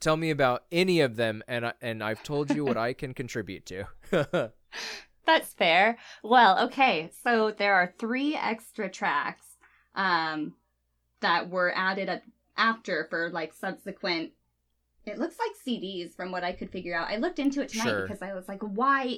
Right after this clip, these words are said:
Speaker 2: is this that there are more?" Um, and the three tracks are called Summer Night City,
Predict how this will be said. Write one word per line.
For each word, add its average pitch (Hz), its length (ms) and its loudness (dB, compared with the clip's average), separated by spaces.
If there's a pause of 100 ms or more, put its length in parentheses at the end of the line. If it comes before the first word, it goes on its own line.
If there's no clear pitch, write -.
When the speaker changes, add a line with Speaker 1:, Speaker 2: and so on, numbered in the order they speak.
Speaker 2:
is 254 280 -6
this - 280 -14 (100)
that 185 200 -10
there 185 160 -4
are 175 100 -4
more?" 170 560 -8 (540)
Um, 190 580 2 (160)
and 208 260 -6 (100)
the 214 100 0
three 294 240 -2
tracks 214 320 -6
are 190 100 -8
called 180 240 -8
Summer 240 280 -2
Night 202 260 -6
City, 165 340 -8